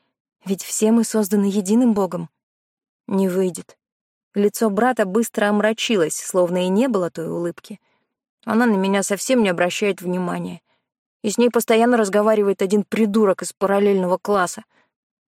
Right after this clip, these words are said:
Мне кажется, он ей нравится". Я подвинулась ближе к Кани и положила руку на его плечо, чтобы он поднял глаза — и взглянул в мои.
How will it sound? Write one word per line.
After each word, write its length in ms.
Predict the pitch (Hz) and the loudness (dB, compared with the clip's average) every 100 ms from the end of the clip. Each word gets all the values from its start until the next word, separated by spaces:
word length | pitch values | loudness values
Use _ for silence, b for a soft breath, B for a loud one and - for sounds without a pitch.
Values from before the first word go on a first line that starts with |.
| _ | _
Мне 180 | 190 175 | -6 -2
кажется, 440 | 185 180 - 208 _ _ _ _ | -2 -4 -8 -14 _ _ _ _
он 120 | 240 | 2
ей 120 | 247 196 | 2 2
нравится". 500 | 175 180 180 - - _ _ _ _ _ _ _ - | 0 -2 -4 -10 -14 _ _ _ _ _ _ _ 0
Я 260 | 220 226 | 2 2
подвинулась 580 | - 208 208 226 202 180 | 0 -2 2 2 2 -2
ближе 300 | 180 214 185 | 0 0 0
к 160 | - - | -6 -8
Кани 400 | 196 208 269 226 | -2 0 2 0
и 40 | |
положила 500 | 170 170 175 196 185 | -2 -6 -4 -2 0
руку 240 | 214 - | -2 -2
на 60 | 180 | -4
его 180 | 175 185 | -4 -6
плечо, 420 | - 202 - 226 | -6 -6 -2 -4
чтобы 320 | - 170 165 | -4 -10 -10
он 160 | 170 165 - | -8 -10 -2
поднял 400 | 214 196 175 165 | 0 0 -4 -8
глаза — 480 | 170 180 175 220 233 b b b _ _ _ | -6 -6 -2 -2 -2 b b b _ _ _
и 80 | 196 | -4
взглянул 480 | 190 185 180 202 | -2 -4 -2 -2
в 100 | 202 | -2
мои. 360 | 190 180 180 170 | -4 -4 -8 -14